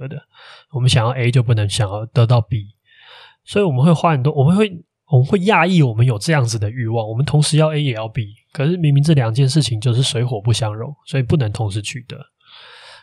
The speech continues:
但，但我这次有一个很强的感受，就是其实我们必须要把矛盾重新理解，它代表是我们在试图取得一种我们需求上的一种平衡。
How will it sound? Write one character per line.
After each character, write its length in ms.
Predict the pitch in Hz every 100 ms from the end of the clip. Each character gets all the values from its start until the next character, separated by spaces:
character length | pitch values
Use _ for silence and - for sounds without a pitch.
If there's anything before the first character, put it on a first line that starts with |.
| _ _
但， 260 | 185 175 151 -
但 240 | 208 190
我 100 | 139
这 160 | 120 170
次 360 | - 165 135 143 _ - 175
有 180 | 165 131
一 60 | 135
个 80 |
很 100 | 135
强 160 | 120 123
的 80 | 123
感 160 | 131
受， 140 | 107 139
就 100 | 127
是 260 | 123 131 117 151 _ -
其 160 | -
实 280 | 151 180 175 _ _ -
我 100 | 135
们 80 | 135
必 100 | 185
须 120 | 156
要 80 | 180
把 140 | 147
矛 220 | 113 110
盾 220 | 120 160 123
重 200 | - 113
新 200 | 143 131
理 160 | 107
解， 260 | 110 - - _ _ - - _ _
它 140 | - 180
代 120 | 196
表 200 | 151 107
是 200 | - 151
我 140 | 123
们 140 | 104 113
在 200 | 147 135
试 220 | - 170
图 180 | - 113
取 240 | - 117
得 180 | 104 107
一 80 | 127
种 320 | 127 101 101 _
我 200 | 190 120
们 140 | 113
需 180 | 117 165
求 180 | 143 110
上 160 | 131
的 100 | 113 107
一 40 |
种 160 | 110 98
平 200 | - 110
衡。 160 | 113